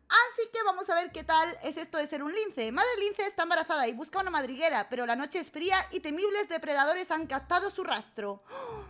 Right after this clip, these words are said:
¡No! Chicos, no. Ya empezamos mal, ¿eh? Con esto.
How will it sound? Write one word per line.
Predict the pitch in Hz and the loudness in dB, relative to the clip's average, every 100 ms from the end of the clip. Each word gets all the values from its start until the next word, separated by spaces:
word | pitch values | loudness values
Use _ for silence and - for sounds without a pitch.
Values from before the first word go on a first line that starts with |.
| - | -2
¡No! | 330 330 330 294 220 214 _ _ _ _ _ _ - - - - _ _ _ - | 4 6 6 4 0 -6 _ _ _ _ _ _ -20 -20 -20 -20 _ _ _ -6
Chicos, | 415 392 392 | -4 -2 -4
no. | 359 370 370 349 330 - - _ _ _ _ | 0 4 6 4 2 -10 -20 _ _ _ _
Ya | 294 | -8
empezamos | 269 320 294 311 | -6 -4 -4 -2
mal, | 269 277 220 | 0 2 2
¿eh? | 220 - - - - _ - | 0 -4 -8 -20 -20 _ -8
Con | 247 | -6
esto. | 240 - 302 359 | -6 -6 -8 -8